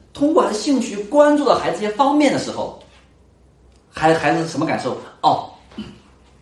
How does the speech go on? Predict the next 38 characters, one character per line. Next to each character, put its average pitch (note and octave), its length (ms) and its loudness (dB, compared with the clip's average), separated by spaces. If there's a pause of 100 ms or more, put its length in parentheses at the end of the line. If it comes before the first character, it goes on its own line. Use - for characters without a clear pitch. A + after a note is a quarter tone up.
(480)
对 A2+ 100 -12
吧？ - 180 -10 (240)
我 A2+ 100 -12
可 C#3+ 120 -8
以 B2 80 -2
通 C#3+ 160 -4
过 B2+ 80 0
努 A2+ 140 -2
力 A2+ 60 -6
做 A2 160 -6
很 - 100 -12
多 - 100 -16
事 - 100 -18
情。 - 140 -20 (1500)
我 B2+ 120 -4
可 E3 120 -2
以 C#3 40 2
怎 G#2+ 100 -2
么 A2+ 40 -2
样？ A2+ 180 -4 (280)
我 A2+ 120 -8
可 A2+ 140 -6
以 B2 140 0
做 D3 160 -4
事 - 100 -10
情， A#2 160 -8
只 B2 80 -6
要 C3 80 2
我 C3 120 -2
投 - 220 -10
入， C3+ 140 -4
我 F#2+ 80 -8
就 A2 80 -10
会 A2+ 80 -12
做 A2 80 -12
得 - 80 -8
更 A2 140 -12
好， - 260 -20